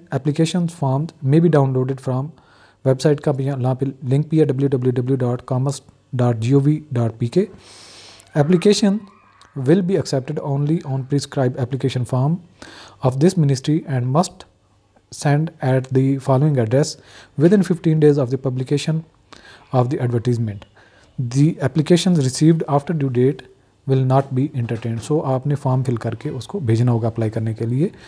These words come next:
ऑनलाइन इसका तरीक़ेकार नहीं होगा। अच्छा जी, इसके बाद है, the ministry reserves the right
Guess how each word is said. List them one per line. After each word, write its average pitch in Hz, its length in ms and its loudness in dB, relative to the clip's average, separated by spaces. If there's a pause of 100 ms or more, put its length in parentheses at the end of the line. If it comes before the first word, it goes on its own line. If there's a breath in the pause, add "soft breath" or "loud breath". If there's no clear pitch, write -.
(220 loud breath)
ऑनलाइन 123 360 2
इसका 117 180 -2
तरीक़ेकार 110 560 -4
नहीं 107 280 0
होगा। 104 280 -8 (3000 loud breath)
अच्छा - 220 0
जी, 175 100 4
इसके 175 240 4
बाद 170 180 4
है, 214 140 0
the 143 380 4
ministry 156 440 2
reserves 143 360 2
the 139 40 0
right 135 200 0